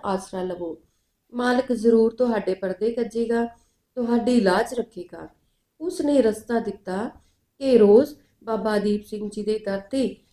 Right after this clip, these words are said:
ਪ੍ਰੇਮ ਨਾਲ ਸੁਖਮਨੀ ਸਾਹਿਬ ਦਾ ਪਾਠ ਕਰੋ ਤੇ ਸ਼ਰਧਾ ਨਾਲ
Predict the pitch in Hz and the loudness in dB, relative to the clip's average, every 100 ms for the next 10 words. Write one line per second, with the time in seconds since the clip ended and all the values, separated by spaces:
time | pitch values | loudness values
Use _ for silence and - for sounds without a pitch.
0 | _ - 262 262 262 247 208 185 180 185 | _ -6 0 4 4 4 2 -2 -8 -12
1 | - 254 277 277 262 - 190 190 196 196 | -14 -12 -8 -2 -2 0 -2 -2 -4 -8
2 | 190 180 180 - 262 262 - - _ _ | -6 -6 -6 -4 -2 -2 -4 -12 _ _
3 | _ 262 240 240 202 196 220 240 247 | _ -4 -2 0 -2 0 0 2 0